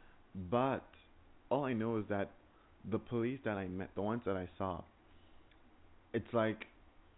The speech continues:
I saw that their s-, they were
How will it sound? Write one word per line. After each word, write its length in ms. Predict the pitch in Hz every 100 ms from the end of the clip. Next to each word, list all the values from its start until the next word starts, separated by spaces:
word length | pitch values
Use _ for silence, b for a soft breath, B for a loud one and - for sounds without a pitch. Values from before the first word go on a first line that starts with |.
| - - - - - - - - - -
I 120 | 107 110
saw 160 | 135 135
that 180 | 113 - 90
their 200 | 101 98
s-, 280 | - - -
they 120 | 107
were 200 | 104